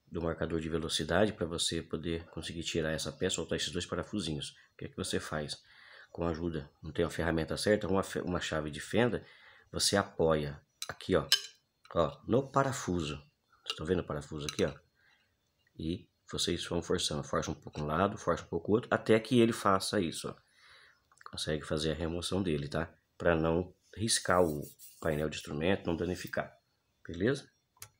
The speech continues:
Já estamos colocando aqui o, o marcador de velocidade, o velocímetro, né? O odro-, odômetro.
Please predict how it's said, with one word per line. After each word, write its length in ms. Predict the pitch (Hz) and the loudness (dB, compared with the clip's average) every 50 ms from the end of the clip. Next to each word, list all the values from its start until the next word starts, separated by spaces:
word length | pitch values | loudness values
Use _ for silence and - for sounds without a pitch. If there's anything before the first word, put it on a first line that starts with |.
| _ _ _ _ _ _ _ _ _ _ _ _ _ _ _ _ _ _ _ _ _ _ _ - - - - | _ _ _ _ _ _ _ _ _ _ _ _ _ _ _ _ _ _ _ _ _ _ _ -20 -20 -18 -12
Já 160 | 143 - - | -8 -4 -4
estamos 340 | 90 - - - 95 87 - | -4 -2 -2 -2 0 0 2
colocando 580 | - - 98 98 92 87 - - 95 92 90 90 | 4 6 6 8 6 6 6 6 6 8 8 4
aqui 360 | 87 - - - 92 92 92 | 2 0 -2 0 2 4 4
o, 340 | 90 90 87 87 80 76 73 - - _ _ _ _ _ _ _ _ _ _ - - - - _ - _ _ _ _ _ _ _ _ - _ _ _ _ _ _ _ - - _ _ _ _ - _ _ _ _ _ _ - - | 4 4 4 2 0 -2 -4 -10 -18 _ _ _ _ _ _ _ _ _ _ -20 -20 -20 -20 _ -20 _ _ _ _ _ _ _ _ -20 _ _ _ _ _ _ _ -20 -20 _ _ _ _ -20 _ _ _ _ _ _ -12 -6
o 40 | 85 | -2
marcador 540 | 85 87 85 - - 82 78 82 85 85 | 0 0 2 2 2 2 4 4 2 2
de 140 | 80 82 82 | 2 0 -2
velocidade, 640 | 78 82 80 82 78 - - 85 80 80 80 80 80 | -2 -2 -2 -2 -2 -4 -4 -4 -2 0 0 0 0
o 20 | 78 | 0
velocímetro, 640 | 82 82 78 73 - - - 98 95 82 - - 80 | -2 -2 -2 -2 -2 -2 0 2 0 0 0 -2 -4
né? 160 | 82 82 80 | -2 -2 -2
O 180 | 78 82 82 | 0 -2 -2
odro-, 340 | 80 76 - 80 82 87 - | -4 -4 -6 -4 -2 -2 0
odômetro. 600 | 85 80 85 82 90 95 92 85 - - - - | 0 0 2 4 6 6 6 4 0 -4 -12 -16